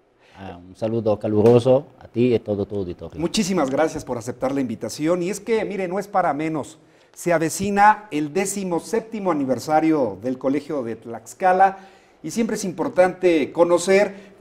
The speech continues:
Speaker 2: de las actividades que se tienen programadas para este festejo. Pero antes, ¿por qué no nos platica brevemente cómo ha aportado, qué ha aportado el Colegio de Tlaxcala para el desarrollo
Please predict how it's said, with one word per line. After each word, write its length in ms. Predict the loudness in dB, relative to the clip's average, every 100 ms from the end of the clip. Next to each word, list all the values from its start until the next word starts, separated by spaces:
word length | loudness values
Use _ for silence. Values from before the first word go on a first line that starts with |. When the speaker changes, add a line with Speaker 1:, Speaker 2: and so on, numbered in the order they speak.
| 8
Speaker 2:
de 120 | 10
las 200 | 10 6
actividades 640 | -2 -6 -6 0 4 4 2
que 120 | -6
se 100 | -6
tienen 300 | -4 -4 -4
programadas 440 | -4 -4 -2 -4
para 200 | -6 -8
este 200 | -8 -10
festejo. 480 | -12 -14 -16 -18 -14 -2
Pero 220 | 2 4
antes, 500 | 2 0 -12 -18 -20 _ _ _
¿por 140 | -14 -8
qué 100 | -4
no 80 |
nos 140 | -4 -4
platica 560 | -6 -6 -8 -2 -2
brevemente 1000 | 0 2 2 0 -4 -6 -8 -6 -6 -6 -14 _ _
cómo 320 | -6 -4 0 -2
ha 60 |
aportado, 760 | -2 -4 -4 0 2 4 2 -2
qué 160 | -6
ha 100 | -6
aportado 520 | -8 -8 -10 -4 -2 -2
el 80 |
Colegio 340 | -4 -8 -6 -10
de 80 | -10
Tlaxcala 680 | -14 -14 -4 -2 0 -2
para 160 | -4 -4
el 80 | -4
desarrollo 760 | -6 -8 -4 -2 -2 0 -2